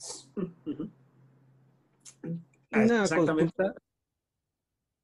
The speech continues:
Speaker 2: em, y grabar no a, a personas y a transacciones, sino que a corporaciones. Ta-, el, la idea que tú de-, eh, dejaste dando vuelta sobre,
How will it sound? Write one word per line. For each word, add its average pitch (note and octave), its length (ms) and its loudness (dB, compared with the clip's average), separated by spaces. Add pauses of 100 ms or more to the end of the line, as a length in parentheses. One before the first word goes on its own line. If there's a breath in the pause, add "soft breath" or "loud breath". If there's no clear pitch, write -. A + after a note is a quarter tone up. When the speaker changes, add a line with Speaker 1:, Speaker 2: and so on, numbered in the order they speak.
Speaker 2:
em, D#3+ 760 4 (640)
y F3 180 4
grabar F3 500 2 (1120)
no A3 460 2
a, G#3 200 -2 (160)
a E3 140 -2
personas E3 840 0
y D#3 140 0
a D3+ 60 2
transacciones, D3+ 640 -2
sino D#3+ 360 -2
que D#3+ 520 -2 (340)
a D3 240 -6
corporaciones. C#3 1200 -4 (1400)
Ta-, G3 220 -2
el, E3+ 500 6
la E3+ 80 6
idea F#3+ 240 4
que G3 160 2
tú A3 240 4
de-, G3 220 2 (280)
eh, E3 200 6
dejaste E3 480 0
dando F#3+ 260 2
vuelta F#3+ 480 0
sobre, F#3+ 640 0